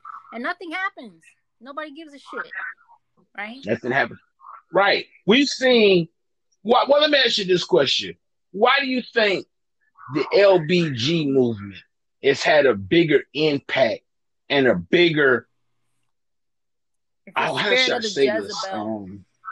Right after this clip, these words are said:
Speaker 1: That's in the media. It's like
Speaker 2: Oh,
Speaker 1: Fat
Speaker 2: okay.
Speaker 1: Joe said. They gotta, in hip hop, they got a gay mafia. It's like, uh, not Tom Cruise. What's that actor that was with, uh, Angelina Jolie? Brad Pitt?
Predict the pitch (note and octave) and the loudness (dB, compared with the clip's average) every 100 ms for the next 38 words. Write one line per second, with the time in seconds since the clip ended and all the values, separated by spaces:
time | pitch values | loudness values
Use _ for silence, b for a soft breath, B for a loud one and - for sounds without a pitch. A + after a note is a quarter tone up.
0 | - A3 A#3+ A#3+ - C#4+ D#4 C#4+ C4+ C#4 | -18 -10 -8 -8 -12 -14 -14 -12 -12 -12
1 | B3 A#3+ A#3 A#3 - _ A3 - A#3 F#3 | -10 -8 -8 -10 -20 _ -20 -12 0 2
2 | E3+ F3+ E3 C#3+ A2 G#2 - G3 F#3 F3+ | 4 2 2 0 0 -8 -16 -10 -8 -10
3 | _ _ _ A3 G#3+ A3 G#3+ G3 F3 _ | _ _ _ -20 -12 -12 -10 -14 -18 _
4 | _ G#3+ G3+ A#3+ - A3+ G#3 G3 F#3+ F#3 | _ -20 -16 -16 -12 -14 -14 -16 -14 -14
5 | F3+ F#3+ F#3 F3+ E3+ E3+ F3+ F3 E3+ _ | -16 -20 -18 -18 -18 -18 -18 -16 -16 _
6 | _ _ _ _ _ G#3 - G#3+ F#3+ F#3 | _ _ _ _ _ -20 -12 -8 -8 -10
7 | _ - G3 F#3 F3+ E3+ - _ _ _ | _ -12 -8 -8 -8 -12 -16 _ _ _
8 | _ G#3 G3 - G3+ F#3 _ G3 F3+ F3 | _ -18 -18 -16 -18 -18 _ -20 -20 -18
9 | F#3 G#3+ A3+ - G#3 G#3+ - A3+ F3+ F#3+ | -14 -8 -8 -4 -4 -4 -6 -8 -10 -12
10 | G3 F#3+ F#3 F3 E3+ E3 E3 - _ _ | -16 -18 -12 -10 -10 -10 -14 -18 _ _
11 | _ _ _ _ - G3+ G3 G3 G#3 G#3+ | _ _ _ _ -16 -14 -14 -16 -16 -18
12 | F#3+ F#3 F#3+ F#3 G#3 G#3+ A3 - _ _ | -16 -12 -12 -12 -16 -16 -20 -20 _ _
13 | _ F#3 G#3 G#3 - C#4 | _ -4 -2 -4 -10 -10